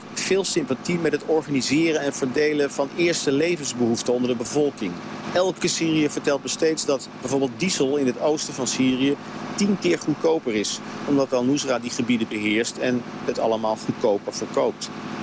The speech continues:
Na het afscheid gaan we met de kip naar het huis van een commandant van het Vrije Syrische leger. Hij zegt, "We hebben die extremisten nu nodig op het slagveld.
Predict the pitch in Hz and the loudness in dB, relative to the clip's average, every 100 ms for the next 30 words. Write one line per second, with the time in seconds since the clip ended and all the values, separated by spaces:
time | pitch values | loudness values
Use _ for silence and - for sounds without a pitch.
0 | - - 156 170 170 185 - - 165 - | -6 -4 0 0 0 0 0 -2 -2 -2
1 | 156 156 147 147 156 147 139 127 - - | -2 0 0 2 0 0 -4 -2 -2 -2
2 | 165 139 139 135 135 - 135 127 123 107 | -2 -2 -2 0 -2 -2 0 2 2 0
3 | - - 143 139 156 156 147 135 143 131 | -6 0 2 4 2 0 -4 -2 0 2
4 | 123 123 120 120 101 87 98 82 - - | 2 2 2 2 2 0 -2 -8 -10 -10
5 | - 123 151 139 135 - 131 135 143 143 | -6 -2 -2 -2 -2 -2 0 0 0 -2
6 | 147 143 - 151 139 175 - - 143 131 | -2 -2 0 0 2 2 0 0 0 2
7 | 143 151 139 147 180 165 117 - - - | 4 2 0 0 0 2 -2 -4 -12 -8
8 | - - - - 190 - 135 104 - | -4 -4 -2 0 -2 0 -2 -2 -4